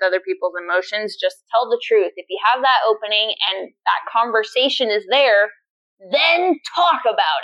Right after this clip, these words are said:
it. Don't go, 'Oh, no, I don't really feel this way, blah, blah, blah.'" You know, no, don't do that. Just stop. And then don't,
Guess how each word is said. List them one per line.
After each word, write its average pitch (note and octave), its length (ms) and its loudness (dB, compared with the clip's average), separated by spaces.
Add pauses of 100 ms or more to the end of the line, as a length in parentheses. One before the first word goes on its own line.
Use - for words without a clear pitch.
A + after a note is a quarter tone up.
(120)
it. - 60 -20 (380)
Don't D#4 320 2
go, E4+ 80 2
'Oh, D#4+ 540 2 (180)
no, A4 80 4 (240)
I F4 140 2
don't G4+ 240 0
really D4+ 420 0
feel D#4 220 0
this G3+ 240 0
way, G3+ 300 2
blah, G4+ 240 2
blah, G4+ 120 2
blah.'" A#3 560 2 (140)
You A#3 100 -4
know, A#3+ 240 -4
no, A3+ 200 0
don't F3+ 200 -4
do - 160 -18
that. - 220 -8 (220)
Just G#3 180 -12
stop. F#3+ 320 2 (140)
And G#3+ 120 -6
then G#3 180 -2
don't, A3 280 0